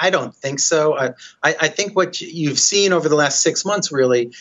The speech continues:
is a Delta variant, uh, uh, caused slowdown. So that is gonna start to go away in the fourth quarter. I think you'll see it next week in the P M I numbers and the employment report.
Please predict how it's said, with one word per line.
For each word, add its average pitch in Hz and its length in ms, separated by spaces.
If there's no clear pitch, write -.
is 131 300
a 131 200
Delta 160 600
variant, 135 880
uh, 120 240
uh, 107 280
caused 135 680
slowdown. 113 640
So 135 260
that 170 340
is 170 160
gonna 151 200
start 160 300
to 160 60
go 147 160
away 143 220
in 139 100
the 123 60
fourth 143 340
quarter. 147 340
I 170 100
think 185 200
you'll 131 80
see 170 240
it 165 120
next 147 300
week 165 280
in 127 100
the 113 180
P 170 160
M 156 120
I 147 200
numbers 147 360
and 117 160
the 110 240
employment 151 540
report. 143 500